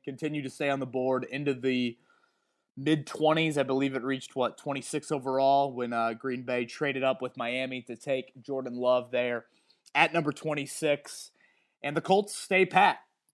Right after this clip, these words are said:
on day one, number thirty-four and forty-four. Those will be the two picks in round two, and then number seventy-five overall for Chris Ballard and company come Friday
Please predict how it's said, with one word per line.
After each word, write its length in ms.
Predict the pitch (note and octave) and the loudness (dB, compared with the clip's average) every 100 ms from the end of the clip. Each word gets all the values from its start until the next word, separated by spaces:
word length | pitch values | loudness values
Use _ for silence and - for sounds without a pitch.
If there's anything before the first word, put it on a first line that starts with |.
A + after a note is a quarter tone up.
| _ _ | _ _
on 160 | C#3+ D3+ | -6 -2
day 160 | D#3 D3 | 2 2
one, 460 | C#3 D3 A#2+ G2+ G2+ | 4 2 2 -4 -10
number 160 | B2 C3+ | -10 -4
thirty-four 480 | - D3+ C#3+ D3 D3 | 0 0 0 0 0
and 100 | C#3 | 0
forty-four. 480 | D3+ D3+ - A#2+ | 0 0 -2 -6
Those 200 | A2+ B2+ | -4 -4
will 80 | C3+ | -4
be 100 | C3 | -4
the 120 | B2 | -6
two 200 | A#2 D3 | -6 -6
picks 400 | C3 D3 C3 - | -4 -2 -2 -4
in 140 | C#3 B2+ | -6 0
round 260 | B2 B2 | 0 0
two, 240 | A#2+ D3 C#3+ | -2 -2 -2
and 80 | C3 | -2
then 80 | |
number 220 | B2 A#2+ A#2+ | -4 -4 -4
seventy-five 800 | - E3 C#3+ B2+ C#3+ C#3+ C3 A2+ | 0 0 0 0 2 4 2 -2
overall 580 | A#2+ A#2+ A#2+ A#2+ A2+ - _ _ - | -8 -4 0 2 0 -4 _ _ -12
for 100 | C3+ | -6
Chris 240 | D#3+ D3 | -4 -2
Ballard 280 | C#3+ B2 A#2 | 2 4 4
and 80 | - | 0
company 500 | B2+ A#2 A#2+ A2 - _ _ _ | -4 -2 -4 -6 -8 _ _ _
come 460 | - C3+ B2+ B2 A2+ _ _ - - | -2 2 2 0 -8 _ _ -18 -4
Friday 680 | B2+ A#2+ A#2+ A2 G#2 G2+ | 0 2 2 0 0 -4